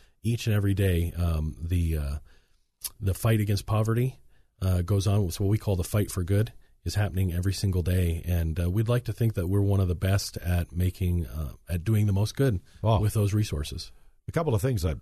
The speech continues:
Speaker 2: I, I'd like to point out. One is I learned over the years of working with you guys, one of the worst things that happens in Colorado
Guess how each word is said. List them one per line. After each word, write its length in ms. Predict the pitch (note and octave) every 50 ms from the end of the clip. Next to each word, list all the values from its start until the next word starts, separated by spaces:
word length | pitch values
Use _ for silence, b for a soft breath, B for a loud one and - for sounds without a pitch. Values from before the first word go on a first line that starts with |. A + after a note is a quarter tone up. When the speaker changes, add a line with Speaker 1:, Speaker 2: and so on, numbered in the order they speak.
| - - -
Speaker 2:
I, 320 | - D2 - - F2+ E2+ - -
I'd 100 | G#2 G2+
like 160 | G#2 A2 G2+ -
to 80 | F#2+
point 280 | - - G2 G2 F#2 E2+
out. 180 | D2+ C#2 B1+
One 260 | C#2 D#2+ F#2+ G#2+ G#2 E2
is 180 | D2 D2 D2+ -
I 120 | D2 D2
learned 260 | D2+ F2 F#2 F#2 E2
over 140 | F2+ E2+ E2
the 80 | D2 D2
years 180 | D2+ D#2+ E2 -
of 60 | D#2+ C2
working 320 | E2 F#2+ - F2 C#2+ B1+
with 160 | C2 B1+ -
you 100 | - C2+ B1+
guys, 360 | C2 C2 B1+ C2 C2+ - - b b b b b b b b b b _ _ _ _ _ _ _ _ _ _
one 140 | - A#2+ D3
of 40 | D3+
the 60 | B2
worst 260 | G2 F#2+ A2 B2 - -
things 160 | B2 A2 F2
that 100 | E2 D2+
happens 320 | E2+ A2 A2 G2 F2 C#2 C#2+
in 80 | C2+
Colorado 760 | - E2 F2 F2 E2+ E2 F2 F#2+ F#2 E2 D2+ D#2 E2 D2